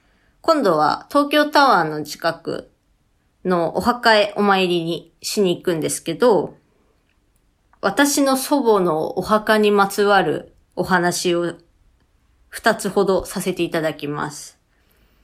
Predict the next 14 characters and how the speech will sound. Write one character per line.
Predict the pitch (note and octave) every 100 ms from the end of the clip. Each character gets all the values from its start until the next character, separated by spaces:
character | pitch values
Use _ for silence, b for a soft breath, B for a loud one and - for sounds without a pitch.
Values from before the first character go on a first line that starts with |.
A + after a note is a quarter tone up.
| _ _ -
彼 | E4 D#4+ A3+
女 | F3+
は | D#3+
で | D3
す | D3 F3+
ね、 | F#3 D#3 C#3+ - -
墓 | - - C#4+
石 | C#4+ C#4+ C4+
を | C4
建 | C4 B3+
て | C4+
る | G#3+ -
土 | E3
地、 | - D#3 - -